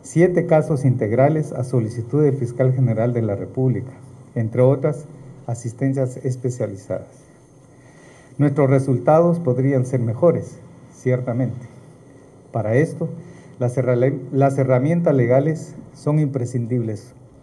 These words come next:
Ante las reformas legales identificadas y presentadas oportunamente al Ejecutivo para combatir la corrupción,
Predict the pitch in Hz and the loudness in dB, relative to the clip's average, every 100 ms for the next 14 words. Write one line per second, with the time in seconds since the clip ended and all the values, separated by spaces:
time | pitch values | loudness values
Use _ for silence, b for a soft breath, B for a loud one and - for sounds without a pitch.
0 | - B B B B B B B B B | -20 B B B B B B B B B
1 | 139 165 160 147 139 196 202 185 135 147 | 4 6 6 6 4 2 2 2 4 4
2 | 160 147 143 127 - 113 117 143 135 123 | 2 2 2 2 0 -6 -4 0 2 0
3 | - - 104 113 113 - 151 113 101 - | -4 -8 -8 -6 -4 2 4 2 -2 -8
4 | 117 - - 147 143 151 143 123 120 113 | -8 -6 -4 -2 0 0 0 -2 -2 -6
5 | 120 - - 139 98 - - - - B | -8 -10 -6 -4 -4 -10 -18 -20 -20 B
6 | B B B - 113 110 110 98 101 139 | B B B -6 -4 -2 -4 -8 -4 -2
7 | 147 131 135 135 - 123 127 | 0 -2 -2 -4 -4 -2 0